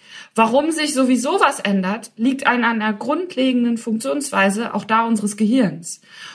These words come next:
Und zwar ist es so, dass jede, und deshalb ist dieses Phänomen des Doomscrolling so wichtig zu verstehen, was da mit uns passiert,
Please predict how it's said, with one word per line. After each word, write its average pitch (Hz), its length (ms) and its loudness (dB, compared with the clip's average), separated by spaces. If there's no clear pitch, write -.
Und 226 160 4
zwar 262 400 2
ist 254 100 -2
es 233 140 -4
so, 247 220 -4
dass 214 360 0
jede, 240 400 2
und 208 120 2
deshalb 220 220 2
ist 220 140 -4
dieses 208 240 2
Phänomen 202 360 4
des 196 120 -2
Doomscrolling 214 560 0
so 202 140 0
wichtig 220 320 -2
zu 220 100 -4
verstehen, 240 540 0
was 196 160 -2
da 196 100 0
mit 202 160 2
uns 196 240 -2
passiert, 269 600 -4